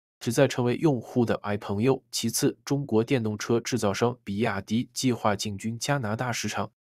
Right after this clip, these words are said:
但可能面临来自加拿大政府的关税和激励政策排除的挑战。比亚迪的最便宜车型售价约为一万美元，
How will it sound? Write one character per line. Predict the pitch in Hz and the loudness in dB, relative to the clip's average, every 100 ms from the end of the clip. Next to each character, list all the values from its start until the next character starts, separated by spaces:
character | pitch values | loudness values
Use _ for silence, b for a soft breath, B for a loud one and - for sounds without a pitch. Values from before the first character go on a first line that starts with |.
| _ | _
但 | 175 156 | 2 4
可 | 139 | 4
能 | 131 | 4
面 | 160 151 | 4 4
临 | 143 | 4
来 | 123 120 | 2 2
自 | - | 2
加 | 117 143 131 | 2 2 2
拿 | 110 | 2
大 | 131 113 - | 2 0 -2
政 | - 120 | -2 0
府 | 95 92 | -2 -4
的 | 92 90 | -4 -4
关 | - 135 143 | 0 0 0
税 | - 123 - | 0 -2 -2
和 | - 101 104 | -6 -2 -2
激 | - 135 | 0 0
励 | 127 107 | 2 0
政 | 123 104 | 0 -2
策 | - 107 | 0 -2
排 | - 98 | 0 -2
除 | 110 - | -2 -2
的 | 107 | -2
挑 | 117 92 | -2 -4
战。 | 71 117 127 _ _ _ _ _ _ _ | -2 0 0 _ _ _ _ _ _ _
比 | - 113 | 0 2
亚 | 143 131 | 4 2
迪 | 117 | 2
的 | 120 | 2
最 | 120 - 123 | 2 2 0
便 | - 101 113 | 0 -2 -2
宜 | 120 | -2
车 | - 110 | -2 -2
型 | - 104 | -2 -6
售 | - - 104 | -2 0 2
价 | 107 101 | 2 2
约 | 117 | 2
为 | 104 113 - | 4 2 0
一 | 98 107 | -4 0
万 | 143 127 | 2 4
美 | 104 | 2
元， | 90 98 | 0 0